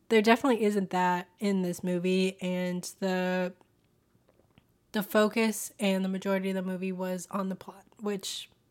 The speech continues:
like I said before, I understand and I support.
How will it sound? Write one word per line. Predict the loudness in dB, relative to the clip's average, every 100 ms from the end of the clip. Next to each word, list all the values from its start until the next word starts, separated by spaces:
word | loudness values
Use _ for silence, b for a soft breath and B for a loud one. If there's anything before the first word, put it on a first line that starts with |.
| -6
like | -2
I | -2
said | -4 -8
before, | -8 -8 -8 -8 -10 _
I | -8
understand | -6 -6 -6 -6 -6 -8 -10 -12
and | -12
I | -12
support. | -10 -10 -10 -16 _